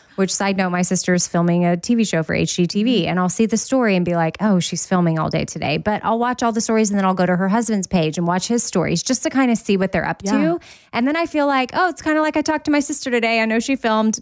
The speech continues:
Speaker 1: Don't need to talk to her." And then we'll go days
Speaker 2: Uh-huh.
Speaker 1: without talking because I feel like I know what my sister's doing.
Speaker 2: So you have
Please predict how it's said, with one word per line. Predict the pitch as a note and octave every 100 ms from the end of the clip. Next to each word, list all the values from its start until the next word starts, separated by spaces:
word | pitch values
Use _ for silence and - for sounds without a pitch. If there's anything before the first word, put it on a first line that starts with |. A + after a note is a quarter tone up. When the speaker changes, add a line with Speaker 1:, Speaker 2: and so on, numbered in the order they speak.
| G3+
Speaker 1:
Don't | A3+ G#3+
need | G3+
to | G#3
talk | G#3 F#3+
to | G3+
her." | D#3+ E3
And | - G#3+
then | A3
we'll | G#3+ G#3
go | G#3 G3
days | F3+ G3 A3+ F#3 F3 F3+ -
Speaker 2:
Uh-huh. | F#3+ G3 A#3+ _
Speaker 1:
without | G#3 G#3+ F#3
talking | - D#4+ F4+ D4 A#3
because | G#3 A#3+ -
I | A3+ C#4+ D#4
feel | D4 C#4
like | B3 A3+
I | G#3
know | G#3+ G#3
what | G3 F3
my | F3+
sister's | F#3 F3+ - F3 E3
doing. | F3+ D#3 -
Speaker 2:
So | C4+
you | B3+
have | A3+